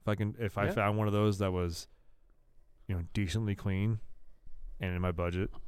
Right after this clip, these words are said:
Speaker 1: I would not be opposed to that. I think the extended cab with the, the long bed on those things look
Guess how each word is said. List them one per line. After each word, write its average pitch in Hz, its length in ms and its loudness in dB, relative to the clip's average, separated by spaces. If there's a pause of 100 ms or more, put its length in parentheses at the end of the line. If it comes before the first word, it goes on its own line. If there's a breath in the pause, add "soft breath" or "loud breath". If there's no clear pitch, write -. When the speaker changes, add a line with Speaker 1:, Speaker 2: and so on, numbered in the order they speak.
(440)
Speaker 1:
I 101 160 6
would 98 160 2
not 87 140 0
be 87 80 -2
opposed 82 320 -4
to 80 60 -6
that. 80 120 -10 (140)
I 104 80 4
think 104 240 2
the 104 80 0
extended 95 400 -2
cab 98 340 2 (240)
with 92 160 0
the, 95 140 -2 (220)
the 98 120 0
long 90 220 2
bed 101 160 2
on 98 120 4
those 101 160 0
things 110 360 2
look 90 300 0